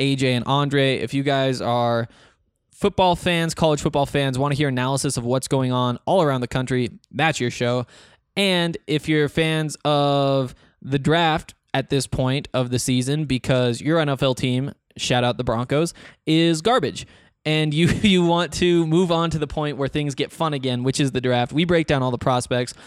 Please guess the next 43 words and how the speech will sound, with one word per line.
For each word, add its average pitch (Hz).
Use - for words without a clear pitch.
especially 254
with 233
a -
little 190
bit 175
of 156
a 143
Broncos 143
angle. 120
Who 196
could 196
the 180
Broncos 165
be 156
into? 156
Um, 117
we 131
did 139
a 135
lot 135
of 120
Joe 139
Burrow 131
talk 127
yesterday. 127
Um, 110
a 123
lot 208
of 220
Davion 170
Taylor 170
talk 120
last 139
week, 110
actually, 117
because 117
he, 147
he's 160
been 170
a 151
monster, 127
and 123
he 135